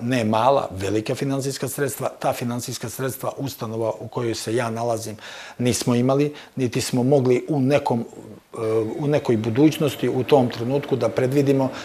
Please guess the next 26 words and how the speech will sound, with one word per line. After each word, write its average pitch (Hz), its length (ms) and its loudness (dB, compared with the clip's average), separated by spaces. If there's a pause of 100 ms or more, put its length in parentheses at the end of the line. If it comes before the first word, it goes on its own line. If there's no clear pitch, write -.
(120)
da 117 60 0
ćemo 120 240 2
ta 127 160 6
sredstva 123 360 2
moći 120 320 2
da 101 140 4
obezbedimo 156 760 6 (360)
i, 165 220 6 (440)
e, 123 400 10
gradska 127 400 10
uprava, 143 460 10
čelnici 113 480 4
grada 113 280 4
Čačka 156 520 6 (100)
i, 120 560 6 (360)
e, - 60 -6 (2500)
o-, 151 280 2
o-, 160 180 4
ostale 151 420 10
organizacije 120 760 6
vezane 113 380 4
pre 120 200 -2
svega 117 320 2
za 107 320 0
grad 120 260 2
Čačak 139 380 2